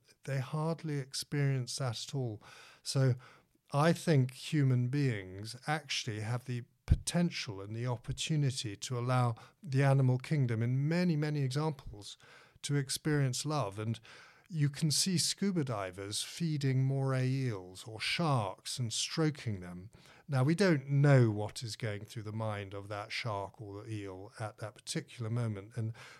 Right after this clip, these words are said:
it's very anthropomorphic to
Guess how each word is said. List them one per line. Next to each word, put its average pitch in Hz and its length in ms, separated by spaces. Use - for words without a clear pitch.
it's 135 180
very 123 420
anthropomorphic 117 1300
to 107 340